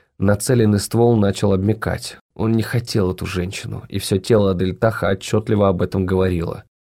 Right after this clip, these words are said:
Ещё немного и Гельда заметит. А потом, потом станет понятно, что с императором что-то не то. И заговорщики сложат два и два. Рельгор попытался опять вспомнить Альву, их поцелуй, их объятия, их притяжение.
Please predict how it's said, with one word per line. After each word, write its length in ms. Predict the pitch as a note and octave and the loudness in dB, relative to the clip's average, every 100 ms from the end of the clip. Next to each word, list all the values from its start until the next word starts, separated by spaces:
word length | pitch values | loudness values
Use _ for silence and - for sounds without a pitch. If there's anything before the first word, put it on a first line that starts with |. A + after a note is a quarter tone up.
| _ | _
Ещё 320 | F2+ G#2 - | -2 -2 2
немного 440 | A#2 A2 A2 A2 G#2+ | 2 4 4 4 4
и 80 | G2 | 4
Гельда 340 | G#2 F#2+ F#2 | 4 2 2
заметит. 640 | F#2 F2+ F2+ F#2+ - - _ - | 0 -2 -4 -10 -14 -20 _ -8
А 100 | G#2 | -8
потом, 460 | F2+ - C3+ C3+ - _ _ | -8 -4 -4 -4 -8 _ _
потом 380 | - - C3 A2+ | -8 -6 -6 -4
станет 360 | - G2+ F#2 | -2 -2 -4
понятно, 440 | - F#2+ G2 G#2 F#2 | -4 -2 -2 -4 -6
что 160 | - | -6
с 100 | - | -4
императором 540 | F#2+ E2+ G#2+ B2 A2+ A2 | -4 0 0 0 -2 -2
что-то 400 | - - - G#2+ | -6 -6 -4 -2
не 140 | A2 | -4
то. 320 | G#2+ F2+ F#2+ - _ _ - | -4 -6 -8 -12 _ _ -4
И 100 | C#3+ | 0
заговорщики 760 | A2+ F#2+ F#2+ G#2 A2 - F#2+ | 2 2 4 4 2 -2 -4
сложат 460 | F#2 - F#2+ F#2 F2 | -6 -2 0 2 0
два 200 | E2+ E2+ | -2 -2
и 60 | E2+ | -2
два. 440 | E2 G1+ G2 - _ _ _ _ | -4 -6 -10 -14 _ _ _ _
Рельгор 460 | F#2 G2+ G2 G#2+ G#2 | 0 2 4 2 2
попытался 600 | G2+ G2+ G#2+ G2+ - G2 | 0 0 2 2 2 0
опять 280 | F#2+ A#2 | 2 -2
вспомнить 500 | - - - F2+ F2+ - | -2 -4 0 0 -2 -4
Альву, 340 | G2 E2+ G2 - | -4 -4 -6 -10
их 180 | - - | -10 -8
поцелуй, 600 | G2+ - F2 E2+ F2 D#2 _ _ _ - | -8 -4 -4 -4 -6 -14 _ _ _ -6
их 200 | A2 - | -2 0
объятия, 480 | F#2+ F#2+ E2+ - - | 2 2 0 -4 -8
их 220 | - - | -8 -4
притяжение. 800 | G#2 - G#2 G#2 F#2 F2+ F#2 | -2 0 0 2 0 -4 -10